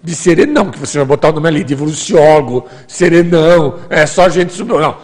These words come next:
Você vai colocar nome de gente que tá, às vezes, doente mesmo, ok? Então só põe banca quem tem competência, é pra ter autoconfiança pra assistir o povo que tá sendo colocado ali, tá? Se tem medo de colocar um determinado nome, se tem receio de colocar um determinado nome,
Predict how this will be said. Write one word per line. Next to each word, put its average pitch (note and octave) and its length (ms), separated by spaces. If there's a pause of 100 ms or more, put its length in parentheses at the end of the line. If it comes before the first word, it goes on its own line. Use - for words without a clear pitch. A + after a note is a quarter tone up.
(140)
Você - 140
vai D#3+ 160
colocar F#3+ 400
nome G#3+ 260
de C#4+ 120
gente E3+ 320
que F4 100
tá, B3 300
às F#3+ 160
vezes, E3+ 160
doente F4 440
mesmo, G#3 360 (500)
ok? D3+ 560 (260)
Então F3 360
só F3 180
põe A3+ 240
banca E3+ 480
quem A#3 240
tem - 180
competência, A#3 680
é A#2+ 40
pra C3+ 160
ter D3+ 200
autoconfiança D#3+ 1200 (300)
pra D#3 340
assistir F#3 540
o C#4 80
povo D#3+ 320
que - 80
tá G#3 100
sendo A3+ 220
colocado G#3 420
ali, G3+ 240 (180)
tá? C3+ 440 (360)
Se A#3 280
tem A#3+ 260
medo C#4+ 460
de C#4+ 120
colocar G#3+ 440
um G#3+ 40
determinado F#3+ 460
nome, C#3+ 260
se D#3 120
tem F3 160
receio G#3 560
de F#3 100
colocar E3 400
um F#3 40
determinado C#3+ 520
nome, D3 340